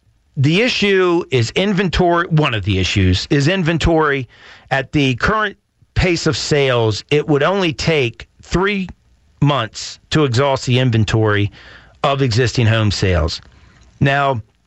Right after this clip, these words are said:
when you talk to people that are well-versed and experts in this field,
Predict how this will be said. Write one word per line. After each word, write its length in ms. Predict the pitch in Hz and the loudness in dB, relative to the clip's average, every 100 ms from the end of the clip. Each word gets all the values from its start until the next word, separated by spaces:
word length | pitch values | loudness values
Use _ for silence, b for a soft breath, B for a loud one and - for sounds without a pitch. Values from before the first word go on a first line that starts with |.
| _ _ _ _ _ - - - | _ _ _ _ _ -20 -14 -2
when 180 | 139 151 | 2 2
you 60 | |
talk 260 | - 175 196 | 0 -2 0
to 100 | - | -4
people 360 | 127 160 156 139 | -2 -2 0 0
that 180 | 135 | 2
are 160 | 123 117 | 0 0
well-versed 640 | 117 151 151 139 139 135 127 | 0 0 0 0 -2 -2 -2
and 240 | 113 110 | 0 0
experts 520 | 143 147 - 143 123 135 | -2 -4 -2 -2 -2 0
in 120 | 120 | 0
this 180 | 113 - | 0 -2
field, 460 | 123 117 110 104 | 0 2 0 -2